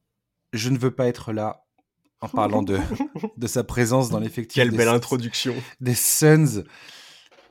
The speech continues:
Speaker 1: Euh, Phoenix se cogne cette saison-là une, euh, une, une, un bilan de vingt et une défaites, soixante-deux, euh, non, vingt et un, vingt et une victoires, pardon, soixante et une défaites. L'année suivante, dix-neuf dé-, dix-neuf victoires, soixante-trois défaites.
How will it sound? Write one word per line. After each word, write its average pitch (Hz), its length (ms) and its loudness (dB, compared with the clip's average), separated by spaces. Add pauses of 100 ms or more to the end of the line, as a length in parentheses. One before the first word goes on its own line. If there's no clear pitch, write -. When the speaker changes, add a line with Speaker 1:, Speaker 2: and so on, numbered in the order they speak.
Speaker 1:
Euh, 123 340 8
Phoenix 156 640 2
se - 180 -6
cogne 147 480 4
cette - 240 -6
saison-là 135 400 0
une, 131 140 2 (160)
euh, 110 800 -2
une, 107 180 -2
une, 101 720 -6
un 101 160 -8
bilan 123 400 2
de 131 120 2
vingt 131 420 0
et 135 40 0
une 135 140 0
défaites, 127 340 -4
soixante-deux, 113 840 -8
euh, 117 80 -4
non, 127 140 4
vingt 147 200 4
et 170 40 6
un, 147 120 6
vingt 143 260 2
et 180 40 2
une 170 100 2
victoires, 160 340 4
pardon, 151 240 4
soixante 151 340 -6
et 143 40 -2
une 135 100 -2
défaites. 117 400 -8 (960)
L'année 143 240 4
suivante, 160 640 2
dix-neuf 151 680 -2
dé-, 135 380 -2
dix-neuf 147 400 -2
victoires, 151 460 -2
soixante-trois 143 460 -4
défaites. 117 520 -10